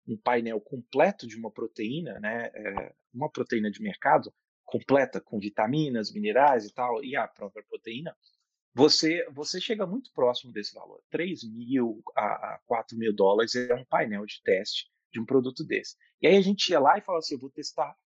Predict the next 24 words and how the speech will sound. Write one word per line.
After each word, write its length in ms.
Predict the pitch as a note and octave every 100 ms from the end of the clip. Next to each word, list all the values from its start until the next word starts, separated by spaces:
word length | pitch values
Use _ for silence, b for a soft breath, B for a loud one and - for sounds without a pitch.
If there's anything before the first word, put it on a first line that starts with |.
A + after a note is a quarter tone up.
| _ -
oitenta 720 | F#3 F3+ _ E3+ G3 G#3 D3+
proteínas 600 | - C3+ - A#2+ A#2 G#2
no 60 | A#2+
mercado 520 | B2 - B2+ C#3 D#3+
e 40 |
mostrar 480 | E3+ F3+ - - C#3
o 40 | D#3
que 140 | D#3+
tem 240 | - D#3+
aqui." 340 | E3+ - - - _ _
E 80 | -
a 60 | D3
gente 240 | C3+ -
com-, 260 | - D#3 -
ah, 260 | A#2+ A#2 A2
colocava 500 | - D#3 - A#2+ A#2+
esse, 380 | A#2+ B2 G2 - _ _ _ _
ah, 320 | A2 G#2 G2+ - _ - - -
todo 280 | F3+ C4 C#4
esse 200 | - C3+
resultado, 580 | A#2+ G#2+ - G#2+ G#2+
essa 180 | G#2 A#2+
pesquisa, 760 | - C#3+ - - - G3+ G#2+ G2
né, 300 | G#2+ C3+